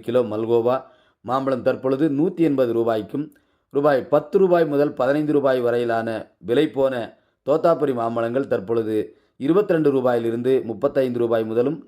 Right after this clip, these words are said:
நாற்பது ரூபாய் வரை விலை போகின்றது. அல்போசனா மாம்பழம் எழுபது ரூபாய்க்கும் மொத்தம் கொள்முதல் நிலையங்களில் விற்பனையாகிறது.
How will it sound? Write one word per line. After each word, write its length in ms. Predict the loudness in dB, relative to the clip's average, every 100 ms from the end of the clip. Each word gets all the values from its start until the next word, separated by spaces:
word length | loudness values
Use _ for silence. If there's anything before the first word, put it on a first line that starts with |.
| -6 0
நாற்பது 420 | 0 0 0 0
ரூபாய் 260 | 0 0 0
வரை 180 | -2 -2 -6 -14 _ _ _
விலை 220 | -4 0 0
போகின்றது. 520 | 0 -4 -4 -4 -4 -6 -8 _ _ _ -6
அல்போசனா 540 | -4 2 2 2 -2 -2
மாம்பழம் 380 | -2 -2 -2 -4 -12 _ _
எழுபது 360 | 0 0 2 2
ரூபாய்க்கும் 480 | 2 2 0 -4 -8 -10 _ _ -4
மொத்தம் 380 | -2 0 -2 0
கொள்முதல் 420 | 0 2 2 0
நிலையங்களில் 480 | 0 -2 -2 -2 -2 -6 _ _ _
விற்பனையாகிறது. 720 | -8 -6 -4 -2 -2 -4 -4